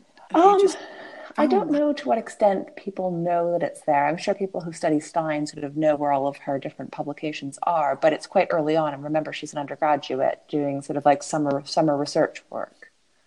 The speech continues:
Speaker 2: Um, and she did, and people do know that she worked with William James, um, so that they would be aware of, of, of, of that. But, um, I don't think people have looked at it in and of itself.
Speaker 1: How exciting.
Speaker 2: I'm glad someone else feels that way.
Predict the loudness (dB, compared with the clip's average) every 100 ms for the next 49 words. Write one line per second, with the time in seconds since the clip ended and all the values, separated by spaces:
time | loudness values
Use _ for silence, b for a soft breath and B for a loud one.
0 | _ _ _ _ _ -4 -2 0 2 4
1 | 4 4 2 0 0 2 4 4 4 2
2 | 0 2 2 -2 -4 -4 -4 -2 0 0
3 | -2 -6 -10 -16 _ _ _ _ -8 -6
4 | -4 -6 -4 -2 2 2 4 4 4 6
5 | 6 8 6 2 -4 -4 -4 -2 -2 -2
6 | -6 -6 -4 -6 -6 -8 _ -20 0 2
7 | 2 -2 -2 0 0 0 0 0 -4 -4
8 | -4 -6 -4 -2 0 -2 0 -2 -2 -4
9 | -6 -4 -6 -6 -10 -6 -4 -4 -8 _
10 | _ _ _ _ _ _ -8 -6 -4 -2
11 | 0 0 0 0 -6 -6 -18 _ _ _
12 | _ _ -6 -2 4 6 6 8 8 8
13 | 6 4 6 4 2 4 4 4